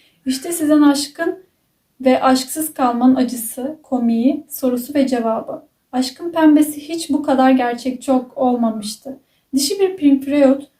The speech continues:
pembe koltuğuna uzanıp dilerseniz kıkırdayın, dilerseniz öfkenizi katmer-,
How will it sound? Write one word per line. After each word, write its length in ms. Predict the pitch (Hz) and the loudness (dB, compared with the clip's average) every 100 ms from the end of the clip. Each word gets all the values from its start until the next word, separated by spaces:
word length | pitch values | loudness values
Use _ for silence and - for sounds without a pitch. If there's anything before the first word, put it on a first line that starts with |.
| _ | _
pembe 340 | - 247 254 330 | -2 4 4 4
koltuğuna 800 | 339 285 247 - 233 233 294 | 2 2 0 -4 -2 0 2
uzanıp 520 | 285 247 240 254 269 - | 2 0 0 -2 -4 -2
dilerseniz 680 | 247 302 330 277 247 277 - _ | 0 2 0 0 0 0 -4 _
kıkırdayın, 760 | 269 - 262 247 240 277 - - | -8 0 2 2 2 0 -2 4
dilerseniz 580 | 269 269 285 294 294 277 | 6 6 4 4 6 6
öfkenizi 540 | 277 262 - 262 254 - | 4 0 2 4 4 2
katmer-, 600 | 294 - 262 269 277 | 0 2 4 6 6